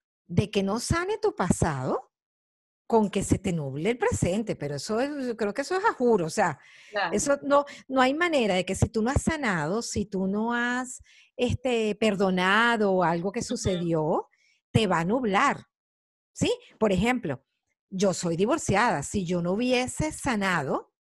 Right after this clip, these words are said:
Speaker 1: me nublaría mi relación anterior.
Speaker 2: Claro, no
Speaker 1: Ah,
Speaker 2: tuviese
Speaker 1: yo la
Speaker 2: pasado
Speaker 1: des-,
Speaker 2: otra vez. Exacto.
Speaker 1: claro, simplemente eso quedó, quedó en el pasado, selladito y todo, ya no me afectó más nunca en la vida. Entonces, por lo tanto,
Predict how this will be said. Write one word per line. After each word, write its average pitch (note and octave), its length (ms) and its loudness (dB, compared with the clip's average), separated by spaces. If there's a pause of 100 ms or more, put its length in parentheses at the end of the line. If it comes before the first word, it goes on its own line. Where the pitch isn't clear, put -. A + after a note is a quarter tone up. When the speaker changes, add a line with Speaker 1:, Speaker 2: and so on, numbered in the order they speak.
(220)
Speaker 1:
me G#3 140 2
nublaría D#3+ 560 2
mi A3 100 0
relación D#3+ 460 -4
anterior. G3 640 -4 (180)
Speaker 2:
Claro, A3+ 260 0
no A#3 80 -2
Speaker 1:
Ah, A#3 40 -4
Speaker 2:
tuviese A#3+ 300 2
Speaker 1:
yo F#3+ 120 0
la F#3+ 120 4
Speaker 2:
pasado A#3+ 100 6
Speaker 1:
des-, D#4+ 100 4
Speaker 2:
otra - 120 -10 (140)
vez. - 260 -8 (100)
Exacto. A3+ 160 0
Speaker 1:
claro, A#3+ 460 6
simplemente B3+ 800 0
eso G#3+ 200 -4
quedó, B3 380 0
quedó F3 200 0
en D#3+ 80 -4
el F3 60 -4
pasado, B3 420 0
selladito F#3 600 -2
y - 40 -8
todo, E4 300 0
ya G#3+ 240 0
no G3 80 -4
me A#3+ 80 -2
afectó A#3 320 -6
más G3 120 -4
nunca A#3+ 200 -4
en B3+ 60 -4
la A#3+ 100 0
vida. D#3 300 -6 (480)
Entonces, F3 260 -8
por G3 180 -2
lo D3+ 120 -4
tanto, F3+ 560 -4